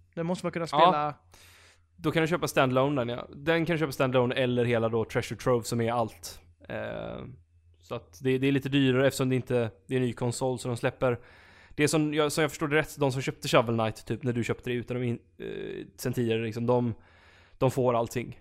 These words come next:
Speaker 2: Men, eh, nu, nu när de släppte det här på Switchen så hade de lite högre pris då. Jag vet inte vilka
Speaker 1: Mm.
Speaker 2: faktorer som spelar in, om det är Nintendo eller de eller kombinerat, men, eh, som sagt, jag är bara glad att jag kan ta med det överallt, liksom. Det kommer bli perfekt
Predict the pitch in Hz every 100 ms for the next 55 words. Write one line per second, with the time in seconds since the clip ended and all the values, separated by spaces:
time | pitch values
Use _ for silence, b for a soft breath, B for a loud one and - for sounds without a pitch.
0 | _ _ - 120 113 110 110 110 110 110
1 | 110 120 120 120 113 113 120 120 117 117
2 | 120 110 113 - 113 113 131 117 - 113
3 | - 117 113 107 90 117 113 117 110 110
4 | 117 - 104 - - - _ _ _ _
5 | - 123 117 117 117 175 156 123 107 107
6 | 120 113 110 110 110 110 120 113 110 110
7 | 110 110 110 117 110 110 117 - 113 113
8 | 110 95 110 110 101 113 113 - b b
9 | b b b b b - 131 127 139 139
10 | 135 127 120 113 117 123 117 110 107 110
11 | 110 - - - 120 123 120 - 120 151
12 | - -